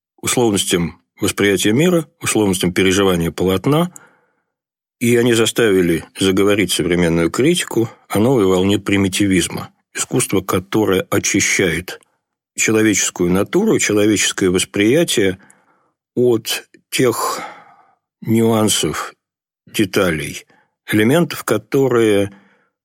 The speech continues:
надстраивают над первобытным ощущением цивилизации. В этом отношении искусство Матисса поразительным образом совпадает с той тенденцией, которая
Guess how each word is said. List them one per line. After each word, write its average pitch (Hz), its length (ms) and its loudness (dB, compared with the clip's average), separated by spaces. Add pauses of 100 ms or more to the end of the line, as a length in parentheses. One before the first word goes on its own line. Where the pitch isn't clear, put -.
(140)
надстраивают 113 960 0
над 90 240 0
первобытным 95 680 0
ощущением 95 800 0 (320)
цивилизации. 98 640 -2 (720)
В - 60 -2
этом 180 180 2
отношении 117 840 0 (320)
искусство - 340 -2
Матисса 123 540 0
поразительным 113 480 0
образом 113 320 0
совпадает 113 600 0
с - 60 -2
той 90 140 0
тенденцией, 135 580 0
которая 139 720 0